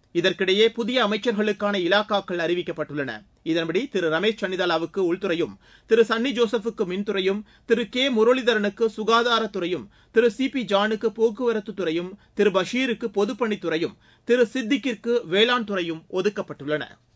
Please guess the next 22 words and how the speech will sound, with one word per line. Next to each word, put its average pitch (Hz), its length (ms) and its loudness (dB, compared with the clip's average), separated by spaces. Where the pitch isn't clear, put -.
மக்களவை 285 520 4
மற்றும் 247 340 -6
மாநிலங்களின் 226 760 0
சட்டப்பேரவை 233 600 0
தேர்தல்களை 190 540 -2
ஒரே 190 300 2
நேரத்தில் 214 420 0
நடத்துவதற்கு 165 600 -2
குஜராத் 202 360 -2
அரசு 156 260 -4
ஆதரவு 170 360 -2
அளித்துள்ளது. 131 480 -8
இன்று 254 260 2
காந்திநகரில் 247 640 2
இது 214 120 -4
தொடர்பாக 226 460 0
அமைக்கப்பட்ட 214 460 -4
நாடாளுமன்ற 214 640 0
கூட்டுக்குழுவினரிடம் 196 840 -2
குஜராத் 254 440 2
முதலமைச்சர் 214 540 -2
திரு 190 140 -2